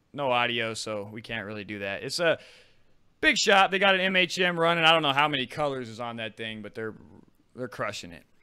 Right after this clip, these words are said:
Rule Gratis Maxwell. Ra-, Raul bought a four-station, four-color press on Amazon from Happy Buy. Looks like we got a picture here.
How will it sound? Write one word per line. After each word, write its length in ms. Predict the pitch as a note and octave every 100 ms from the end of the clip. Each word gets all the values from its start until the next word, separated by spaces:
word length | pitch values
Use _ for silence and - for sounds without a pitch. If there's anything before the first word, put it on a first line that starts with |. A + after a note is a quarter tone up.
| _ _ _ _ _ _ _ _ _ _ -
Rule 680 | A2+ C3 B3 G3+ C#3 A#2+ A2
Gratis 1000 | G2 A2+ C#3 D3 - - G#3 G3+ - A2+
Maxwell. 880 | A2+ E3 F3 - C3 B2 G#2+ F#2+ G2+
Ra-, 320 | C3+ D3+ C3+
Raul 640 | - A#2 B2+ D#3 G3 F#3+ F3 _ _ _ _ _ _ _ _
bought 220 | D3+ E3
a 40 | D#3
four-station, 760 | - F#3+ G3+ - G3+ F#3+ F3+
four-color 480 | F3 G3+ G3+ F#3+ F3+
press 400 | - G3 G3 -
on 240 | D3+ F#3+ F#3+
Amazon 800 | F#3 F#3 E3+ F#3 F#3 F#3 F#3+ E3+ _ _ _ -
from 220 | D#3 E3
Happy 300 | D#3 D3 B2
Buy. 520 | A2 G#2 G2 F2+ G2+
Looks 160 | A2+ -
like 120 | G#2+
we 60 | G#2
got 140 | G2
a 40 |
picture 320 | G2 D#3+ D3+ D3+
here. 320 | D#3+ E3